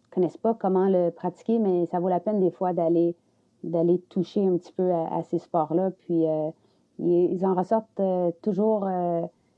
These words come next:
très, très contents de, de la classe à la fin du semestre. Alors, c'est, euh, c'est, c'est vraiment intéressant. Puis pour moi, le plus beau cadeau, c'est quand on rencontre les étudiants un peu plus tard, des fois, dans la rue,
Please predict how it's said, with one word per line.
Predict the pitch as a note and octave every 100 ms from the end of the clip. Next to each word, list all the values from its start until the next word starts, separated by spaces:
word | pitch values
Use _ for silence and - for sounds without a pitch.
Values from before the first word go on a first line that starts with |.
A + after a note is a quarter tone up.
| _
très, | - G3+
très | G#3 G3+
contents | G3+ F#3 F3 G#3+ B3
de, | A3 F#3 F3 E3+ E3
de |
la | E3+ E3
classe | F3+ F#3 B3+ G3
à |
la | E3+
fin | - F3+
du | E3+
semestre. | F3+ F3+ C4 C4+ F3+
Alors, | E3+ E3 -
c'est, | F3+
euh, | E3+ D#3+ D#3+ E3 E3 _ _ _ _ _ F3
c'est, | E3+ E3+ - F3
c'est | F#3
vraiment | E3+ F#3 A3
intéressant. | A#3 G3 F#3+ F3 G#3+ G3
Puis | G3 - -
pour | F#3
moi, | F3+ F#3+ A#3+ B3+
le |
plus | G3+ F#3
beau | F#3+
cadeau, | F#3+ F3 G3
c'est | A#3 F#3+
quand | F3+ F#3 F3+ F3 E3+
on | E3+
rencontre | F3+ F3 F3 G#3+ G#3+ G3
les | D#3+
étudiants | F3+ - E3+ E3+ F#3+ G#3
un | F3+
peu | F#3+
plus | F#3 F#3
tard, | F3 F#3+ A3
des | F#3
fois, | - F3 G#3 A3
dans | E3+ E3
la | D#3+
rue, | E3+ A3+